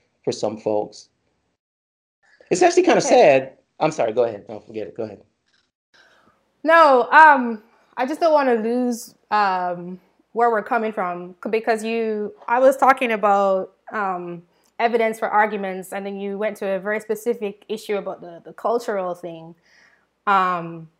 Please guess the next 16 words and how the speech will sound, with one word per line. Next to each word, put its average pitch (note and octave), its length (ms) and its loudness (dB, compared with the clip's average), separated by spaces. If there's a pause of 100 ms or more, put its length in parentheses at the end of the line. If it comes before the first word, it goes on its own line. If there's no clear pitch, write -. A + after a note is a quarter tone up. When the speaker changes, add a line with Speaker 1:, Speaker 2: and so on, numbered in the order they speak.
(640)
Speaker 2:
but G3+ 320 0
I G3+ 160 4
was G3+ 220 -2
more G#3+ 200 -2
focusing G#3 400 -6
on F#3+ 140 -6
the, F3+ 360 -4
the - 140 -12
evidence G#3 380 -2
for F#3+ 120 -6
argument. G3 460 -4 (300)
You A#3+ 160 -8
just D#4 200 -4
said F#4 200 0
something, A#3+ 800 -4 (140)
um, F#3+ 800 -2